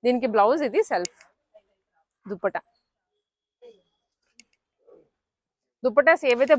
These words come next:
బార్డర్ వస్తుందో అదే కలర్‌లో ఇవి కూడా వస్తున్నాయి. And ఇది వచ్చేసరికి one more color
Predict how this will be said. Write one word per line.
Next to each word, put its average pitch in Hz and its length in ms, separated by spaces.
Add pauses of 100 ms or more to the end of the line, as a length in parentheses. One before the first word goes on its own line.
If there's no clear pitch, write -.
బార్డర్ 233 360
వస్తుందో 254 340 (140)
అదే 233 220
కలర్‌లో 240 360
ఇవి 208 140
కూడా 214 160
వస్తున్నాయి. 233 360 (360)
And 220 180
ఇది 226 100
వచ్చేసరికి 233 540 (1400)
one 190 160
more 208 180
color 196 220